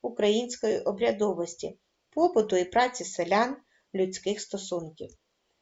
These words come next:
Метою своєї художньої творчості Костянтин Трутовський вважає зображення звичайного життя українського селянства тодішньої Слобожанщини, життя, що неминуче зникає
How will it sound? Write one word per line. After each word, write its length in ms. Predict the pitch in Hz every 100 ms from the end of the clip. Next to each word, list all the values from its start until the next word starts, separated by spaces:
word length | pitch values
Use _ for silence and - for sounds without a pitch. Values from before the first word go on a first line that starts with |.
| _ _
Метою 440 | 226 233 262 247
своєї 400 | 240 - 233 226
художньої 580 | 214 220 202 214 214 202
творчості 580 | 208 262 294 226 220 -
Костянтин 580 | 202 190 214 208 220 208
Трутовський 720 | 214 190 262 277 277 - 208
вважає 600 | 190 190 220 233 233 240 240 - _
зображення 800 | 202 214 208 220 240 240 233 220
звичайного 800 | 214 202 214 285 311 302 285 269
життя 500 | 220 196 - 254 - -
українського 800 | 196 202 196 233 240 - 226
селянства 880 | 214 226 202 170 160 160 - 269 349 - - _ _
тодішньої 580 | 302 233 262 294 285 277
Слобожанщини, 1040 | - 233 226 208 190 175 - - - - _ _ _
життя, 500 | 254 262 247 285 294
що 220 | 285 -
неминуче 680 | 226 220 220 226 277 277 277
зникає 640 | 262 226 220 220 240 254